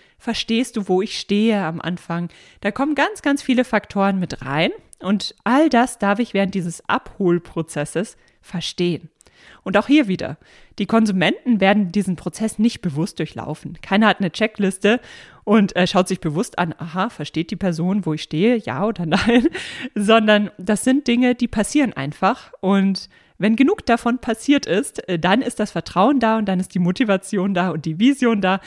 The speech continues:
diese Kaufentscheidung zugunsten des Online-Kurses zu treffen. Bedeutet,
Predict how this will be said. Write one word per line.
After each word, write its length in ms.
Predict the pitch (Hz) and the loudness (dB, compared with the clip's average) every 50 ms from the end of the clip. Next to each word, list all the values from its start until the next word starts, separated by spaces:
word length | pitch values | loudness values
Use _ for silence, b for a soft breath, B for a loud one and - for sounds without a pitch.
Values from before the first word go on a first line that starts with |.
| B B B B B B - | B B B B B B -4
diese 200 | - 208 170 180 | -2 0 0 0
Kaufentscheidung 880 | - - - 175 208 233 - 190 185 - 185 180 180 170 185 185 185 - | -2 2 2 2 4 4 2 -2 -4 -2 0 0 2 2 2 0 -2 -2
zugunsten 460 | - 247 185 226 220 226 - - 180 | -2 0 2 2 2 2 0 -2 -4
des 140 | 175 165 - | -4 -4 -4
Online-Kurses 680 | - - 165 156 151 147 - - 135 135 147 147 - - | -6 -4 -4 -4 -4 -4 -6 -8 -10 -10 -8 -10 -12 -12
zu 120 | - - | -16 -18
treffen. 420 | - - - 131 - - - 151 - _ _ _ _ _ _ - - - - - - - | -14 -12 -12 -12 -12 -14 -20 -20 -20 _ _ _ _ _ _ -20 -20 -20 -20 -20 -12 -12
Bedeutet, 520 | - - 202 208 226 247 - 311 - | -4 0 2 4 4 4 2 0 -4